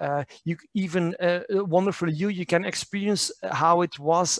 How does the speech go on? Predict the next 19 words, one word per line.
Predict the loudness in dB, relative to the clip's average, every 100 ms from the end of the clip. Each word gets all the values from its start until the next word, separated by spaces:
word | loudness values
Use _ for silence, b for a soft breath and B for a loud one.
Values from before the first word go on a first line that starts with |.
| 0
as | 0 0
a |
baby | 0 0 2 0 0
in | -2
the | -2
womb | -2 -2 -2 -4
of | -6 -4
your | -4
mother. | -4 -2 -2 -2 B B B -4 2
Uh, | 2 0 -6
this | -6 -2
is |
something | 0 2 2 2 2 0 -4
which | -4 -4
is, | -2 -2 -2 -6 -10
uh, | -10 -4 2
unimaginable, | 6 6 6 4 2 0 2 0 -2 -2
uh, | -2
before, | -2 -6 -2 2 4